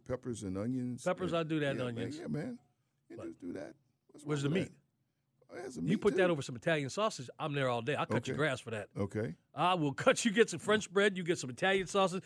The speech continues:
Speaker 2: and them veg-, them peppers and onions, I'm at your house. But see, it's the pep-, it's the, it's the sausage and the bread that goes with it. I gotta, I
Speaker 1: Yeah.
Speaker 2: hear that little bird on my shoulder going, "Greg,
Speaker 1: Yeah.
Speaker 2: you gonna be trying to fit back into them pants that, you know."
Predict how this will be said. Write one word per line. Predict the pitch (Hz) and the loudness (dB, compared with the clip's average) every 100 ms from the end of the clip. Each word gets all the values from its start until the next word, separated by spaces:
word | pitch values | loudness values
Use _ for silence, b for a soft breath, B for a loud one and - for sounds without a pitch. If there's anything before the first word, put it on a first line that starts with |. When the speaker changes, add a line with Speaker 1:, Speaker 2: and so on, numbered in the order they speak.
| B - | B -6
Speaker 2:
and | 139 | 0
them | 165 160 | 0 2
veg-, | 185 175 B - | 2 0 B -6
them | 151 | -4
peppers | 156 202 175 160 | 2 2 2 2
and | 185 | 2
onions, | 208 226 - b _ | 2 0 -2 b _
I'm | 120 127 | -2 0
at | 117 | 0
your | 123 | -2
house. | 117 - - _ _ _ _ _ | -8 -8 -16 _ _ _ _ _
But | 143 | -6
see, | - 151 | -2 -2
it's | 131 | -2
the | 127 | -4
pep-, | - 175 - | -2 -2 -2
it's | 139 - | -10 -8
the, | - 113 | -10 -10
it's | 127 - | -12 -14
the | 113 | -8
sausage | - 160 139 120 113 | 0 0 0 -6 -6
and | 104 | -6
the | |
bread | 101 117 | -2 -4
that | 101 | -4
goes | 101 | -8
with | 107 90 | -8 -12
it. | - - | -16 -18
I | 120 | -16
gotta, | 107 90 - B B B _ 120 | -14 -16 -18 B B B _ -4
I | 113 | -2
Speaker 1:
Yeah. | |
Speaker 2:
hear | 135 143 | 0 0
that | 123 | 0
little | 127 | -2
bird | 110 131 120 | 2 2 2
on | 107 | -2
my | 104 | -4
shoulder | - 131 104 | -2 -2 -2
going, | 95 82 _ | -8 -12 _
"Greg, | 82 107 175 277 240 240 | -18 -12 -10 -10 -12 -12
Speaker 1:
Yeah. | 101 92 82 - - | -8 -8 -8 -14 -18
Speaker 2:
you | 104 | -14
gonna | 107 | -14
be | 110 - _ _ _ _ - | -14 -18 _ _ _ _ -12
trying | 123 120 | -12 -12
to | |
fit | 147 143 | -16 -8
back | 165 165 | -6 -6
into | 160 | -6
them | 170 170 | -6 -4
pants | 214 269 220 | -4 -2 -4
that, | 156 - _ | -8 -12 _
you | 185 | -2
know." | 151 185 | 0 -2